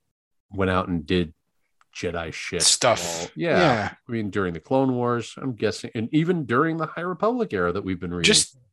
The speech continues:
Speaker 2: just in general, right? Like,
Speaker 1: Mm-hmm.
Speaker 2: so, because, like, a lot of times, a lot of the stories are, like, master and Padawan, right?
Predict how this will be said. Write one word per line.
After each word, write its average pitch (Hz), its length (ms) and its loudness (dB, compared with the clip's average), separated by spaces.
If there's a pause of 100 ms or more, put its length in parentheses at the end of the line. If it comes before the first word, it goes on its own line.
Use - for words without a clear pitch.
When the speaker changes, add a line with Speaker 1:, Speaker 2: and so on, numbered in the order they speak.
(120)
Speaker 2:
just - 280 2
in 202 180 6
general, 165 460 6
right? 165 200 4
Like, 214 140 6
Speaker 1:
Mm-hmm. 190 220 8
Speaker 2:
so, 185 40 2 (600)
because, 208 340 2
like, 214 320 4 (1000)
a 151 40 -4
lot 180 120 2
of 196 60 2
times, 165 260 2
a 139 60 2
lot 135 140 2
of 135 120 -4
the 117 80 -4
stories 123 420 -2
are, 110 120 -4
like, 110 240 -6
master 107 440 0
and 92 160 -8
Padawan, 85 640 -2
right? 95 320 -2